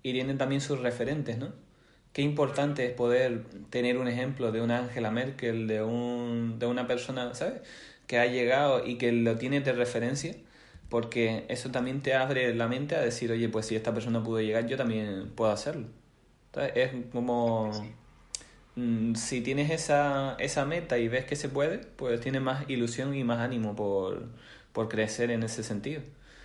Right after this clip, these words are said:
Speaker 1: Y pasa mucho eso en las carreras técnicas, pasa en la parte de informática, pasa en diferentes puntos. El otro día también eso,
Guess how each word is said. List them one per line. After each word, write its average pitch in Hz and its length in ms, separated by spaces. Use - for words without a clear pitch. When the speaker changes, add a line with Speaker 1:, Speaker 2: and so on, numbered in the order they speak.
Speaker 1:
Y 123 120
pasa 131 260
mucho 156 320
eso - 180
en 117 60
las 113 80
carreras 107 400
técnicas, 135 600
pasa 120 240
en 110 80
la 104 100
parte 110 240
de 110 60
informática, 131 800
pasa 113 440
en 98 80
diferentes 113 360
puntos. 139 320
El 117 80
otro 117 180
día 113 140
también 110 360
eso, 113 280